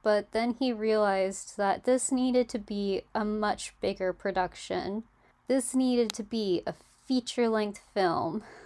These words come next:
Also, he wanted his audience to really hear the music, and this began the creation of Fantasound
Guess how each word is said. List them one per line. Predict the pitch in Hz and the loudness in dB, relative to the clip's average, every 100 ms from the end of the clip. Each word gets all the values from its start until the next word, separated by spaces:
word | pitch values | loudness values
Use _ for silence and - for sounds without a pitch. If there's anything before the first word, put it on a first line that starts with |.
| - _ | -20 _
Also, | 277 302 311 - 320 302 | 2 2 2 2 4 4
he | - 294 | 0 -2
wanted | 277 262 262 269 262 254 254 - _ 190 | 0 2 4 4 2 0 -4 -10 _ 0
his | 240 226 208 208 - - _ _ - | 2 2 0 -8 -16 -20 _ _ 0
audience | 208 208 226 202 - - | 2 2 2 0 -2 -10
to | - 226 | -10 -8
really | 208 262 330 339 285 247 - - - - | -2 4 6 6 6 0 -8 -20 -10 2
hear | 320 311 262 214 | 6 6 6 4
the | 190 208 | 2 0
music, | 214 247 269 233 185 - - - - - - | 2 4 4 2 0 0 -6 -16 -18 -18 -4
and | 214 240 | 2 4
this | 277 - | 2 0
began | - 285 262 240 226 220 | -4 -4 -2 0 0 0
the | 220 | -2
creation | - 214 196 196 - 202 190 - | -4 -2 -2 -4 -4 -4 -4 -4
of | 190 196 202 - - _ | -2 -2 -6 -18 -20 _
Fantasound | - 330 339 240 - 190 - - - 233 | 2 4 4 0 -2 -2 -2 -4 -4 -6